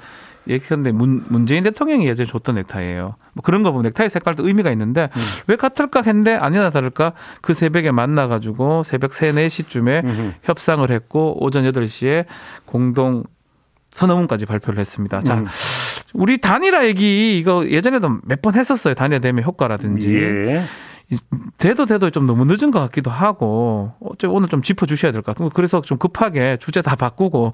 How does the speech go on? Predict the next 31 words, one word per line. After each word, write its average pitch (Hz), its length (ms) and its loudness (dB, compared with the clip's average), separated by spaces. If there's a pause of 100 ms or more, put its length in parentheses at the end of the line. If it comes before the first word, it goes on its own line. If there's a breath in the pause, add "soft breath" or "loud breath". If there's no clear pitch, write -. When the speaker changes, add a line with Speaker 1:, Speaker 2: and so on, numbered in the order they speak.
(120 loud breath)
Speaker 1:
<laughs> - 80 -12
단일화 160 400 2
얘기로 120 400 0 (380 loud breath)
하셔야 147 240 -2
될 113 100 -4
것 160 60 0
Speaker 2:
그러니까 180 280 0
Speaker 1:
같습니다. 143 280 0
Speaker 2:
우리가 175 300 0
엊그제 180 400 0 (100)
화요일 254 400 2
청기누설에서 208 800 0
사실은 143 600 0
그 127 300 -2
단일화 165 360 2
관련 156 300 2
이야기를 120 400 0
한번 143 240 -2
분석을 156 480 0
한 135 120 0
적이 104 240 -4
있어요. 139 80 2
Speaker 1:
네. 110 400 2
Speaker 2:
기억하시죠? 131 540 -4
Speaker 1:
기억납니다. 123 840 0
Speaker 2:
아, 165 260 0 (580 loud breath)
이틀 135 280 0
그러니까 127 260 -2
뒤에 139 240 0
할 127 140 0
걸. 90 240 -4